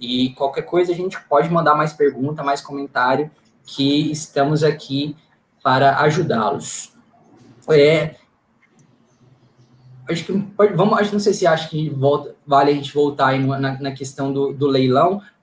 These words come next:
porque, é, ele, ele, ele mais, ele conjuga dois processos, eu acho, né, um pouco de, não só da,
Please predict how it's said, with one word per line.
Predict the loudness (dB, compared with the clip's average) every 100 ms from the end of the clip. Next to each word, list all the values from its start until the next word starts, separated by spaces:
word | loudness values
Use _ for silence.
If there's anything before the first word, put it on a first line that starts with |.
| -6
porque, | -4 0 0 0 0 2
é, | 2 2 2
ele, | 4 4
ele, | 4 4 4
ele | 4 6
mais, | 6 4 2
ele | -2 -2
conjuga | 0 0 2 2 4 4
dois | 4 0
processos, | -4 -6 -4 0 0 0 0
eu | 2
acho, | 2 2 -2 -6
né, | -4
um | -4
pouco | 0 2 2 -2
de, | -10 -14 -16 _ _ _ _
não | -2 0
só | 0 2 2
da, | 2 2 2 2 0 -4